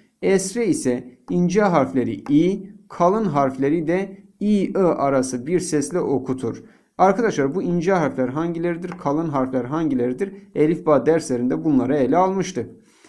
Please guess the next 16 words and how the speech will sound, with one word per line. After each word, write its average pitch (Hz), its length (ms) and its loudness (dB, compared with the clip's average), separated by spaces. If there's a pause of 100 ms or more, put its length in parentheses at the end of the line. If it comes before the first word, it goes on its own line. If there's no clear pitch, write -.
(180)
Bir 214 200 -2
diğeri 170 300 6
ötre. 185 560 2 (100)
İnce 180 300 2
harfleri 131 760 2
U, 190 320 4
Ü 180 180 4
arası 185 520 0
bir 180 120 -2
sesle, 185 560 -4 (240)
kalın 185 300 2
harfleri 143 640 -2
de 190 260 0 (240)
U 202 200 0
sesiyle 165 760 0 (160)
okutur. 127 460 -2